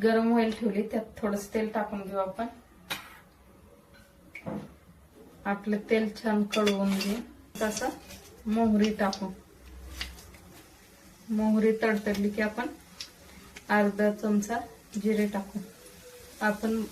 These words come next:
बडीशोप टाकतोय एक चमचा, आलं लसूण मिरची पेस्ट,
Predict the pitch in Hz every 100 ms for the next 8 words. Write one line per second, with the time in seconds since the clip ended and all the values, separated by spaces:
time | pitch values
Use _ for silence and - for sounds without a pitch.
0 | - - 233 202 220 220 240 220 - 214
1 | - 202 208 - - - - - - 196
2 | 196 - 196 196 - 208 220 226 233 220
3 | - 220 220 202 - 202 214 220